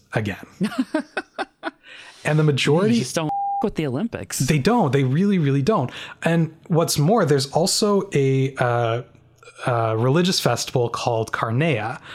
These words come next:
Speaker 1: that's happening a-, at the same time, which is specifically Spartan. Like, the rest of Greece doesn't really,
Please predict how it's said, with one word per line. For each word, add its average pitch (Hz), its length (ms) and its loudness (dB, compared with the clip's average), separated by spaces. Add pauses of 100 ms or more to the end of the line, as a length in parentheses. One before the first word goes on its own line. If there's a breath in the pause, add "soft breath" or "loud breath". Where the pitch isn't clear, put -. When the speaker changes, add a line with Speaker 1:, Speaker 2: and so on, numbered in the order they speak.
(280 loud breath)
Speaker 1:
that's 131 160 0
happening 135 560 0
a-, 131 180 0
at 131 120 0
the 151 60 0
same 113 260 -2
time, 139 360 -2 (260 loud breath)
which 143 400 -2 (120)
is 143 340 2
specifically 190 720 0
Spartan. 143 500 -2
Like, 113 160 -2
the 131 80 -2
rest 143 240 0
of 135 280 0
Greece 135 240 0
doesn't 117 280 0
really, 110 460 -2